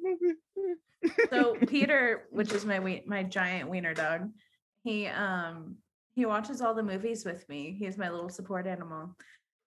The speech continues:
Speaker 2: And usually he just goes to sleep, but this movie had him shook, dude. Every time there was, like, any type of sound, he's all,
Speaker 1: <laughs>
Speaker 2: he's, like, been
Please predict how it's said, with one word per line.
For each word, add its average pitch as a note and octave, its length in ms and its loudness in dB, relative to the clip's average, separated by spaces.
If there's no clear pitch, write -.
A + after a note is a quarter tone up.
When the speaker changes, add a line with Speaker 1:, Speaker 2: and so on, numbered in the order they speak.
Speaker 2:
And A#3+ 180 2
usually F4+ 280 2
he F4+ 60 4
just E4+ 200 -4
goes C#4+ 220 2
to C4 120 -4
sleep, A3+ 460 0
but G#3+ 120 2
this E4 220 0
movie A4 300 6
had D4 160 4
him C4 240 0
shook, G#3+ 640 2
dude. G#3+ 320 4
Every A#3 340 0
time B3 240 4
there A#3 140 2
was, A3 180 0
like, F#3+ 220 0
any G3 180 -2
type F#3+ 180 -2
of F#3 60 -2
sound, G3+ 320 2
he's G3 120 -4
all, F3 280 -2
Speaker 1:
<laughs> - 380 4
Speaker 2:
he's, G#3+ 180 4
like, A3 480 4
been G#3 500 0